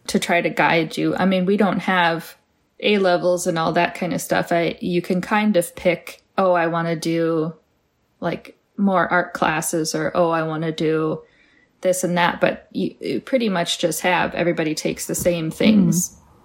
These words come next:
Speaker 1: You know, you take a language, you take math, you take science. And so it's kind of something that was supposed to help you.
Speaker 2: Yeah. Uh, Chloe, did you ever get anything like that? Is that something that you get in the U K system at all?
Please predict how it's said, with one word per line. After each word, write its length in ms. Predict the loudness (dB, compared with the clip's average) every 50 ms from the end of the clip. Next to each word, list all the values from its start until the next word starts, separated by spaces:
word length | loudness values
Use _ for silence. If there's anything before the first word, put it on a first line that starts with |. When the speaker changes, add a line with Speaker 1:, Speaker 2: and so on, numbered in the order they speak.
| -20 _ _
Speaker 1:
You 120 | -2 0 0
know, 120 | 2 2
you 140 | 2 0 2
take 240 | 4 2 2 4 4
a 40 | 2
language, 480 | 2 2 2 0 2 2 2 2 0
you 80 | -4 -4
take 280 | -2 -2 -2 -2 -2 -2
math, 340 | -2 0 0 -2 -4 -6
you 60 | -8 -6
take 220 | -6 -6 -6 -6
science. 720 | -4 -4 -4 -2 -2 -4 -4 -4 -4 -4 -4 -6 -6 -10 _ _ -8 _
And 160 | -2 -2 -2 0
so 160 | 0 0 0
it's 120 | 0 -2
kind 240 | 0 0 2 2 2
of 200 | 2 0 0 -4
something 500 | -2 0 0 0 2 2 2 2 2 2
that 380 | 0 0 0 0 -2 -6 -10 -18 _ _ _ _ _
was 140 | 0 2 2
supposed 300 | 0 0 0 0 0 0
to 60 | -4 -2
help 340 | 0 0 0 0 0 -2
you. 160 | -2 0 2 4
Speaker 2:
Yeah. 300 | 4 4 4 4 4 2 -2 -4 -2 _
Uh, 40 | -2
Chloe, 340 | 0 2 0 2 2 2 2
did 140 | 0 2
you 140 | 2 2 2
ever 160 | 2 2 2
get 160 | 2 0 0 2
anything 240 | 2 2 2 4 2
like 100 | 4 4
that? 140 | 4 2 2
Is 80 | 2
that 120 | 0 0 0
something 280 | 2 2 2 2 2
that 140 | 2 2 2
you 120 | 2 2
get 220 | 2 4 2 2 2
in 140 | 2 2 2
the 60 | 2
U 160 | 2 2 0
K 200 | 2 0 0 0
system 380 | 2 0 -2 0 0 -2 0 2
at 100 | 2 2
all? 220 | 2 2 2 0